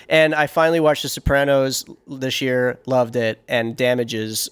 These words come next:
Why did nobody ever tell me about this show before? Incredible. <laughs>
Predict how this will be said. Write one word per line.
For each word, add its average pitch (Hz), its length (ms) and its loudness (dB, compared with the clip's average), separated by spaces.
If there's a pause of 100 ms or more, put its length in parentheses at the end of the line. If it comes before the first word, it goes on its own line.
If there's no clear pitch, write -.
Why 123 180 0
did 120 120 -4
nobody 117 300 -2
ever 110 120 -4
tell 107 160 -4
me 107 60 -6
about 104 180 -8
this 107 100 -10
show 101 180 -8
before? 107 500 -6
Incredible. - 520 -12 (720)
<laughs> - 80 -14